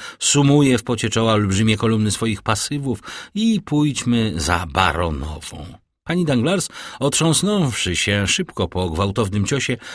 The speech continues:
udała się jak zwykle po radę do pana Lucjana Debray. Baronowa pragnęła tego mariażu, aby wreszcie wyzbyć się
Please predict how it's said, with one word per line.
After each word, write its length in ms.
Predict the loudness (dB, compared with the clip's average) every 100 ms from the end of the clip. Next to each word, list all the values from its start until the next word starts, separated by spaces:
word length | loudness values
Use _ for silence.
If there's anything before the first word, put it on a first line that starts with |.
| -12
udała 500 | -4 2 4 4 2
się 160 | 2 2
jak 360 | 2 4 4 2
zwykle 380 | 0 0 -2
po 180 | 0 2
radę 480 | 4 4 4 2 2
do 240 | 0 0
pana 380 | 0 0 2 0
Lucjana 460 | 0 -2 0 0 0
Debray. 500 | -2 -6 -8 -12 -18 _ _ 0
Baronowa 440 | 0 2 2 2
pragnęła 500 | 2 2 2 2 0
tego 220 | -2 -2
mariażu, 460 | 0 0 0 0 0
aby 180 | -2 -2
wreszcie 380 | -4 -4 -4
wyzbyć 520 | -4 -2 -2 -2 -4 -2
się 260 | 0 -2